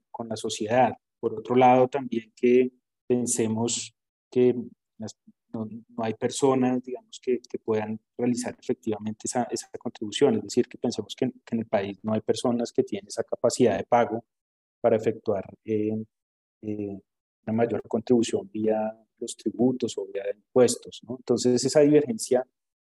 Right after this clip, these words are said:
entre lo objetivo y lo subjetivo es importante, eh, eh, por este tipo de situaciones. Ahora, también esa percepción subjetiva lo, lo, lo lleva a uno, por ejemplo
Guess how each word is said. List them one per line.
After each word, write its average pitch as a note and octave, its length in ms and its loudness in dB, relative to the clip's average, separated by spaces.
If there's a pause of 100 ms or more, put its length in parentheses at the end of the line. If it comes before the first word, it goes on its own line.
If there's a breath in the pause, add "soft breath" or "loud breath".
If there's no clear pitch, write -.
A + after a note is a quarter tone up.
(140)
entre C3 240 -4
lo B2+ 120 4
objetivo A2 440 -4
y A2+ 40 0
lo A#2+ 100 -2
subjetivo G#2+ 500 -10 (180)
es G2+ 180 -8
importante, G#2+ 720 -6 (260)
eh, G#2+ 340 -2 (640)
eh, F2+ 100 -12 (300)
por G2 160 -4
este F#2+ 180 -8
tipo A2+ 280 2
de A#2 60 6
situaciones. A2+ 680 0
Ahora, A2+ 220 6
también A#2 680 -2 (500)
esa C3 220 -2
percepción C#3+ 460 0
subjetiva A#2 760 0
lo, C3 400 4
lo, A2+ 260 -18
lo A2 100 -4
lleva G#2+ 240 -4
a A2 60 0
uno, A#2+ 280 0
por - 180 -6
ejemplo A2+ 600 -4